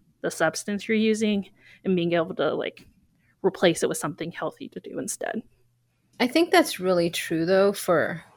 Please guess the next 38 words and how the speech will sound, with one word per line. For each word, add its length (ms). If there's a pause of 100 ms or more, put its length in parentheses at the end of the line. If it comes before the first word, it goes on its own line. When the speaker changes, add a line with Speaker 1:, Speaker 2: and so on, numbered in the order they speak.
(560)
Speaker 2:
for 180
anything 500
that 140
you 80
kind 180
of 80
struggle 520
with, 340 (640)
you 160
have 200
to 80
find 680 (300)
the 100
thing 300
that 180
sticks, 400
right? 180
Like, 240
for 160
people 340
that 160
struggle 360
with 160
losing 380
weight, 340 (640)
you 200
could 240 (180)
p-, 160 (220)
ha-, 260
go 200
on 180 (480)
twenty 280
million 300
diets, 480
but 180
the 80
thing 280
that's 280